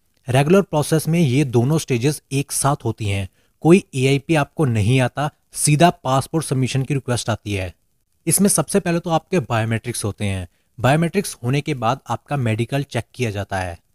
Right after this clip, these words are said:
मेडिकल टेस्ट पास होने के बाद आपकी फाइल वीजा एलिजिबिलिटी चेक करने वालों के पास चली जाती है और जब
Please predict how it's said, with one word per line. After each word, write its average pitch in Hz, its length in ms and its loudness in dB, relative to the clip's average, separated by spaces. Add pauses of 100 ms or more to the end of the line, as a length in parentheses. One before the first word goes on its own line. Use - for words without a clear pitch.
(200)
मेडिकल 147 380 2
टेस्ट 202 300 0
पास 147 200 0
होने 147 160 0
के 143 120 -4
बाद 117 340 -2
आपकी 117 300 -4
फाइल 120 380 -4
वीजा 113 480 -2
एलिजिबिलिटी 120 500 -4
चेक 127 220 -6
करने 117 240 -4
वालों 107 240 -4
के 127 100 -6
पास 135 260 -8
चली 110 220 -2
जाती 101 300 -8
है 92 180 -8 (320)
और 120 100 -4
जब 131 180 0